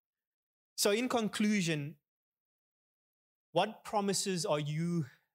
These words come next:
renegotiating with God? See, the thing is that God has called us to do great things, but again, for his glory. So what are you waiting for?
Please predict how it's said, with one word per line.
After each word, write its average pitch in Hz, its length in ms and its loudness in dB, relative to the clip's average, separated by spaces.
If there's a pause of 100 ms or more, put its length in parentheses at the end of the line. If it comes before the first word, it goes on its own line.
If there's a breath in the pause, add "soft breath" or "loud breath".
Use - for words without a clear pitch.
(440)
renegotiating 139 1040 -2
with 123 180 -12
God? 120 280 -4 (1500)
See, 180 140 0
the 170 120 0
thing 190 320 -2
is 165 100 0
that 156 160 -2
God 156 180 2
has 160 140 -4
called 165 360 -2
us 147 200 -2
to 147 100 -8
do 143 100 -6
great 143 340 -2
things, 123 440 -14 (840)
but 143 100 -2
again, 143 380 -2
for 147 200 0
his 151 300 2
glory. 127 520 -4 (760)
So 190 140 0
what 165 240 2
are 247 40 0
you 240 160 -2
waiting 185 460 -2
for? 117 240 -16